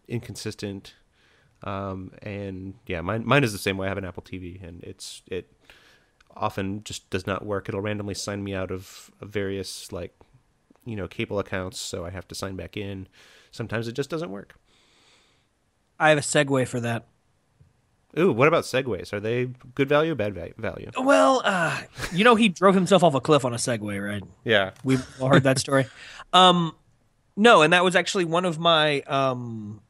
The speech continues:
Speaker 2: one of my not worth the value things. Um, and I, I do wanna talk about the thing that I have purchased that is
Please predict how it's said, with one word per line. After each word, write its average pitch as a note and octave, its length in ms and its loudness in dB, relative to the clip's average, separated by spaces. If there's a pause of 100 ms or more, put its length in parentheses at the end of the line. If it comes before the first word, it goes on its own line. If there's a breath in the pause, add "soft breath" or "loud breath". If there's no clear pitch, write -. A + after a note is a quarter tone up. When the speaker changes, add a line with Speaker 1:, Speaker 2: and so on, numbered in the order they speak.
(140)
Speaker 2:
one E3 140 0
of E3 80 2
my D3+ 240 4 (320)
not C#3 420 2
worth F#3 280 2
the F#3 180 4
value G#3 460 6
things. B3+ 720 0
Um, B2+ 420 0
and C3+ 100 0
I, C3 240 2
I - 40 8
do D#3+ 120 6
wanna D3+ 140 4
talk D3 200 6
about C3+ 300 4
the C#3+ 120 0
thing D3 180 2
that C3 80 2
I C3 60 8
have B2 160 4
purchased B2+ 300 0
that B2+ 100 2
is B2 160 -2